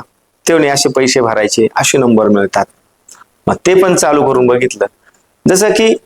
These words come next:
अ, छोट्या छोट्या गोष्टीतून माणसाची, अ, प्रगती होत असते, तसंच काही झालं. आणि मग मी ती भिशी ज्याला म्हणतो ती चालू केली, त्याच्यात गेलो, तिथून फायनान्स थोडा मिळाला,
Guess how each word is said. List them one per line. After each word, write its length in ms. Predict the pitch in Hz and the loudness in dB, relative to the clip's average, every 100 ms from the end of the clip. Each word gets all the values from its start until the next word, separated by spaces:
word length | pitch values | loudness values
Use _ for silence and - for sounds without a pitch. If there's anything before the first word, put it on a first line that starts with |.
| - - | -12 -4
अ, 40 | |
छोट्या 260 | 139 180 160 | -2 -2 -2
छोट्या 180 | 185 180 | 0 2
गोष्टीतून 440 | 180 - 190 175 | 0 0 0 2
माणसाची, 600 | 156 156 165 156 156 151 127 | 0 0 0 0 0 0 -2
अ, 40 | |
प्रगती 440 | 123 143 127 143 135 | -2 -2 0 0 0
होत 160 | 127 | 0
असते, 260 | 120 - 123 - - | 0 0 -4 -6 -6
तसंच 260 | 165 170 - | -2 -2 0
काही 200 | 131 117 | 0 2
झालं. 240 | 110 90 - _ _ _ _ - - | 2 0 -4 _ _ _ _ -10 -4
आणि 240 | 117 123 | 0 0
मग 200 | 127 120 | 0 0
मी 280 | 127 127 123 - - | 0 0 -2 -8 -2
ती 60 | 120 | 0
भिशी 400 | 110 104 127 117 | 0 0 0 2
ज्याला 300 | 113 110 113 | 2 2 0
म्हणतो 340 | 107 101 104 | 0 0 -2
ती 380 | - 117 107 107 - _ _ _ _ _ _ - | -2 0 0 0 -6 _ _ _ _ _ _ -4
चालू 320 | 143 131 127 | 0 2 2
केली, 300 | 123 110 107 | 0 0 0
त्याच्यात 300 | - 117 113 | 0 -2 0
गेलो, 540 | 110 127 117 110 104 - - - - 135 | 0 0 2 2 2 -2 -14 -16 -4 0
तिथून 200 | 131 127 | 0 0
फायनान्स 480 | 117 113 117 113 - | 0 0 -2 -4 -2
थोडा 140 | 113 113 | -2 0
मिळाला, 460 | 110 107 104 98 | 0 2 2 0